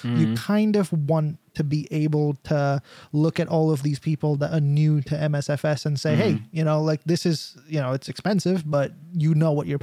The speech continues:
Speaker 1: paying for," kind of thing,
Speaker 2: Mm.
Speaker 1: right? It's a premium product, but it's not priced into the stratosphere, right?
Speaker 2: Mm.
Speaker 1: So it's, it's reasonable. You can justify spending the money on
Speaker 2: Mm.
Speaker 1: it if you're really, really into flight sims, right?
Speaker 2: Yeah.
Speaker 1: But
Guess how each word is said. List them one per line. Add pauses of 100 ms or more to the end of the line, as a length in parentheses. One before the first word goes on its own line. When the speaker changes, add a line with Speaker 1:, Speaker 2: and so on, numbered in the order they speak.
Speaker 1:
paying
for,"
kind
of
thing,
Speaker 2:
Mm.
Speaker 1:
right?
It's
a
premium
product,
but
it's
not (380)
priced
into
the
stratosphere, (160)
right?
Speaker 2:
Mm.
Speaker 1:
So
it's,
it's
reasonable. (240)
You
can
justify
spending (320)
the
money
on
Speaker 2:
Mm.
Speaker 1:
it
if
you're
really,
really
into
flight
sims,
right?
Speaker 2:
Yeah.
Speaker 1:
But